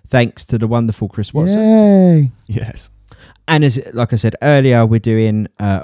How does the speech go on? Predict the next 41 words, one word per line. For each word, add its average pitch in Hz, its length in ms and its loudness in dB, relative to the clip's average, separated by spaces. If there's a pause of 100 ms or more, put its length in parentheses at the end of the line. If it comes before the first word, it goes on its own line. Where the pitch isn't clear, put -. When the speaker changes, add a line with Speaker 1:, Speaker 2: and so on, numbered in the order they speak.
Speaker 1:
one 110 300 2
to 110 120 -2
five 98 320 -2
drinks - 420 -6
rating. 98 560 -2 (240)
Let's 139 140 0
start. 117 400 0
Big, 127 240 -2
big 131 200 -4
track. - 340 -4
We've 117 60 -4
got 107 100 -6
some 110 120 -8
really 107 140 -4
good 101 160 -4
ones 90 180 -4
this 87 160 -8
week. 104 320 -2
Uh, 117 220 0
starting 135 320 0
off, 123 220 0 (220)
Heady 170 220 2
One, 147 300 2 (140)
A 147 100 2
J 131 200 0
Tracey 117 500 0
and 104 100 -6
Stormzy. 147 720 -2 (240)
The 110 80 -8
track - 260 -2
is 120 80 -6
called 113 260 -4 (100)
Ain't 123 160 -4
It - 180 -12
Different. 165 380 -4
It's - 120 -4
produced 110 380 -4
by 107 120 0
Toddler 98 340 -6
T. 180 420 -4 (500)
Uh, 127 300 0